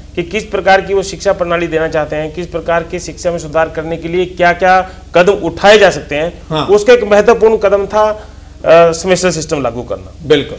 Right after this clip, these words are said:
Speaker 1: हालांकि जिस दिन, अ, जब ये सेमेस्टर सिस्टम लागू किया गया था तभी से इसके टीचर जितने भी हैं, चाहे वो
Speaker 2: हम्म।
Speaker 1: प्राइवेट स्कूलों के टीचर हैं,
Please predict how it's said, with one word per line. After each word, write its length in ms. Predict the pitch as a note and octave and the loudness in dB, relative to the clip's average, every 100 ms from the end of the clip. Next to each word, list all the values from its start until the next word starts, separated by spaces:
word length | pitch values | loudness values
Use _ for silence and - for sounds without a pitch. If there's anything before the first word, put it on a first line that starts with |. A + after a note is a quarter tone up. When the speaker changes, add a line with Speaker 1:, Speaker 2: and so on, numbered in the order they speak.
| - | -16
Speaker 1:
हालांकि 500 | - F3+ B3 C#4+ B3+ | -4 4 6 4 2
जिस 180 | G#3+ A3 | -4 -2
दिन, 260 | B3+ B3+ | 0 0
अ, 380 | A3+ - G3+ F#3 | -2 -10 -8 -6
जब 260 | F3 G3 A3 | 2 2 4
ये 200 | A3+ A#3 | 4 2
सेमेस्टर 520 | - G3+ - G#3 G#3 G#3 | 2 -4 -2 -4 -4 -6
सिस्टम 240 | A3 G#3 | -4 0
लागू 180 | F#3 F#3+ | 0 0
किया 200 | F3+ F#3+ | 0 0
गया 140 | F3+ | 2
था 60 | G3+ | 0
तभी 340 | G3+ G3 B3 | 2 0 2
से 340 | B3 A3+ A3+ A3 - - F3+ | 0 2 2 0 -6 -12 -10
इसके 240 | F3+ A3 | -6 -8
टीचर 440 | A3 A3 G#3+ B3+ | -6 -8 0 0
जितने 320 | A3 G3+ G3 G3 | 0 -4 -4 -4
भी 140 | F3 | -4
हैं, 340 | C#3+ A2+ - - | -6 -8 -12 -2
चाहे 120 | F3 | 0
वो 60 | |
Speaker 2:
हम्म। 100 | D3+ | 2
Speaker 1:
प्राइवेट 280 | C#3+ F#3 G#3 | 2 4 4
स्कूलों 320 | - G3+ G#3+ | 2 -2 -2
के 80 | G#3+ | -2
टीचर 300 | G#3+ G3+ G#3 | -6 -6 -4
हैं, 360 | G3+ G#3+ A3 | -2 -4 -4